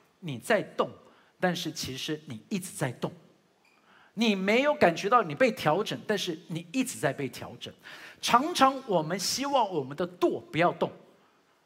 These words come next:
因为我们觉得这是我的主权。但是你知道，就是因为我们不是好的船长。但是当我们今天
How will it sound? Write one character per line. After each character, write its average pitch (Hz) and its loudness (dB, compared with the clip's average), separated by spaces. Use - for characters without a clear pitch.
因 277 6
为 247 6
我 180 0
们 160 -4
觉 160 -2
得 170 -2
这 175 2
是 - 0
我 147 -8
的 127 -12
主 120 -14
权。 - -10
但 262 10
是 262 -2
你 196 -8
知 202 -4
道， 208 4
就 226 -2
是 220 -4
因 220 -8
为 220 -2
我 160 -4
们 156 -8
不 160 -14
是 185 -6
好 - -8
的 135 -18
船 139 -14
长。 - -10
但 240 8
是 240 -2
当 247 2
我 196 -2
们 190 -4
今 226 -6
天 226 2